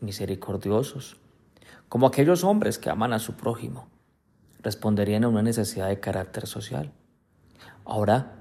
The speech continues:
después de ponerte en contexto, vamos a entrar en materia de estudio. Mateo veintisiete. Te ruego que me acompañes al versículo número siete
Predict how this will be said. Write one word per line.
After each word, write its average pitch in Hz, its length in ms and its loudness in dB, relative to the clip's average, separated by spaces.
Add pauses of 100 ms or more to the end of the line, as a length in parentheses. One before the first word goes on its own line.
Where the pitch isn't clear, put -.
(160)
después 113 320 0
de 131 60 6
ponerte 110 400 4
en 120 40 -2
contexto, 110 560 -2 (640)
vamos 143 320 6
a 104 300 2 (160)
entrar 110 480 2
en 117 100 2
materia 107 380 2
de 123 60 4
estudio. 131 420 -2 (720)
Mateo 160 440 10
veintisiete. 160 680 4 (640)
Te 107 100 -2
ruego 117 280 8
que 127 80 2
me 107 100 6
acompañes 120 500 2
al 107 100 2
versículo 117 480 0
número 113 300 4
siete - 420 0